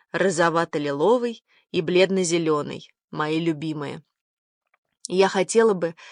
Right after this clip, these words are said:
чтобы центральной фигурой в витраже был добрый пастырь.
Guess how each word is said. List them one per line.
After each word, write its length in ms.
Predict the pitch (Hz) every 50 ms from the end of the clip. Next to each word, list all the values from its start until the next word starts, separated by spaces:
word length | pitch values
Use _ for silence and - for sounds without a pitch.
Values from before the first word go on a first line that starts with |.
| - - - -
чтобы 300 | - - - 202 185 202
центральной 560 | - 220 214 208 226 220 220 220 214 208 202
фигурой 480 | - - 190 175 175 226 240 226 220 202
в 60 | 175
витраже 600 | 160 185 175 - 190 226 220 - - 214 240 254
был 260 | 196 190 202 196 190
добрый 460 | 170 151 190 190 190 175 185 180 175
пастырь. 600 | - - 175 156 165 - - - - 147 143 -